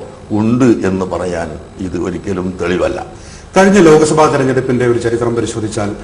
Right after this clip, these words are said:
Speaker 2: മഞ്ചേരിയിലെ ടി കെ ഹംസയുടെ വിജയത്തിന് സഹായകമായ പ്രധാനപ്പെട്ട ഘടകങ്ങളിലൊന്ന് അങ്ങയുടെ, ഏഹ്, അങ്ങ് നേതൃത്വം നൽകുന്ന സ്ഥാപനത്തിന്റെ, അല്ലെങ്കിൽ അങ്ങയുടെ ഒരു സുന്നി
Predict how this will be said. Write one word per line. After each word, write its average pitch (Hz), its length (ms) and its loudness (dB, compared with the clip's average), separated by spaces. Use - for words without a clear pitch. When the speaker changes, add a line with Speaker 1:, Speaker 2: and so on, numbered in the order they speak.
Speaker 2:
മഞ്ചേരിയിലെ 156 580 6
ടി 147 100 2
കെ 180 160 6
ഹംസയുടെ 131 460 0
വിജയത്തിന് 120 520 2
സഹായകമായ 156 800 4
പ്രധാനപ്പെട്ട 156 640 0
ഘടകങ്ങളിലൊന്ന് 135 640 2
അങ്ങയുടെ, 175 420 8
ഏഹ്, 139 180 0
അങ്ങ് 165 240 6
നേതൃത്വം 160 440 6
നൽകുന്ന 127 360 0
സ്ഥാപനത്തിന്റെ, 123 560 0
അല്ലെങ്കിൽ 117 260 2
അങ്ങയുടെ 151 280 6
ഒരു 131 80 2
സുന്നി 123 160 0